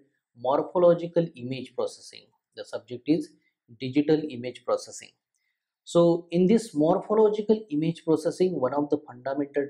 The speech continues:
tasks of digital image processing, we have first of all seen what exactly the morphology mean, and based on to this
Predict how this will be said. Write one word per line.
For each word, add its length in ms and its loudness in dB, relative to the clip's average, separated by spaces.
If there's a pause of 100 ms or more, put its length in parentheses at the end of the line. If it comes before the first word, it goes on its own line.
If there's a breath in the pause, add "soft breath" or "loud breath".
tasks 320 -4
of 180 0
digital 440 -4
image 320 -12
processing, 500 -4 (640)
we 200 2
have 200 4
first 220 -2
of 100 -4
all 160 4
seen 380 -4
what 280 0
exactly 640 -4
the 240 2
morphology 680 0
mean, 380 -4 (640)
and 400 0 (100)
based 320 4
on 280 2
to 80 -2
this 280 -6